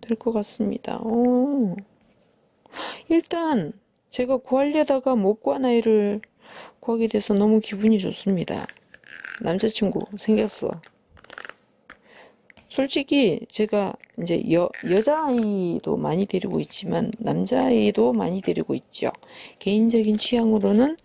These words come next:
남자아이들이, 어, 굉장히 뭐 여러 가지로, 어, 뭐랄까,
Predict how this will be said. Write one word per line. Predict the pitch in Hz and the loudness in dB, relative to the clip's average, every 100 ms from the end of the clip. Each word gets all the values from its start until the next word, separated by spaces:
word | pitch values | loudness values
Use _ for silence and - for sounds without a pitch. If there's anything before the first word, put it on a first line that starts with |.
| - - - - | -18 -18 -18 -12
남자아이들이, | - 170 226 302 339 302 - 262 285 240 - - _ _ _ - - - | -2 0 2 2 0 -2 -2 0 2 2 0 -8 _ _ _ -20 -20 -10
어, | - | -8
굉장히 | 226 247 277 339 339 | -2 0 2 0 0
뭐 | 320 233 233 240 240 240 | 2 2 2 -2 -6 -4
여러 | 208 233 | 0 0
가지로, | 233 220 214 196 180 - - _ - - _ _ _ _ - - - - | 0 0 0 0 0 -4 -14 _ -18 -18 _ _ _ _ -16 -14 -14 -14
어, | - 165 175 170 170 | -12 -10 -8 -10 -10
뭐랄까, | 165 175 175 - 151 240 311 | -8 -6 -6 -4 -2 -2 -4